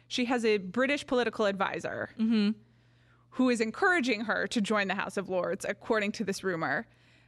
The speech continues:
Speaker 1: And this dude keeps coming up in various tabloid reports.
Speaker 2: Yeah, there's been some suggestions, like, maybe they're having an affair or something like
Speaker 1: Right.
Speaker 2: that.
Speaker 1: So that is, like, slightly more plausible than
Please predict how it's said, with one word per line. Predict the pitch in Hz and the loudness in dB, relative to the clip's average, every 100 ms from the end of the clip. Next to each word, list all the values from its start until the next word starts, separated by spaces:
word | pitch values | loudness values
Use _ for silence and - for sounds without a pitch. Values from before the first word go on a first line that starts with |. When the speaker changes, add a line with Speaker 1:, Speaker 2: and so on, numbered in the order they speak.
| - | -4
Speaker 1:
And | 247 311 | 0 2
this | 302 | 0
dude | 294 415 440 | 2 2 2
keeps | - 403 - | 2 0 0
coming | - 370 320 277 | 0 2 4 2
up | 240 226 | 2 0
in | 226 | -2
various | 208 202 180 - | 2 2 2 -2
tabloid | 208 165 - 151 156 - - | -4 -4 -4 -4 -4 -8 -4
reports. | 208 202 135 - - | -4 -2 -4 -6 -2
Speaker 2:
Yeah, | 247 220 185 | 0 2 0
there's | 214 | -2
been | 262 269 | -4 -2
some | 294 254 | -2 -2
suggestions, | 226 208 214 202 - 196 | -2 0 0 0 -2 -2
like, | 185 185 | -2 -2
maybe | 185 185 | -2 0
they're | 175 | 0
having | 180 175 165 | -2 -2 -4
an | 160 | -4
affair | - 165 160 156 | -4 -4 -2 -2
or | 160 | -4
something | 160 160 | -10 -6
like | 208 277 | 0 2
Speaker 1:
Right. | 190 | 2
Speaker 2:
that. | 165 165 - - - - - - _ | 0 -6 -10 -20 -20 -20 -20 -20 _
Speaker 1:
So | - 330 269 220 | -2 0 2 2
that | 262 269 415 427 | 2 2 2 0
is, | 359 - | -2 0
like, | 277 254 208 - | 0 0 -2 -8
slightly | - - - 226 220 208 202 | -4 -4 0 2 2 0 2
more | 196 202 208 247 | 2 4 4 2
plausible | - 262 285 294 349 370 370 370 | 4 2 2 2 4 4 4 2
than | 240 214 247 233 226 220 220 | 0 2 4 4 2 0 0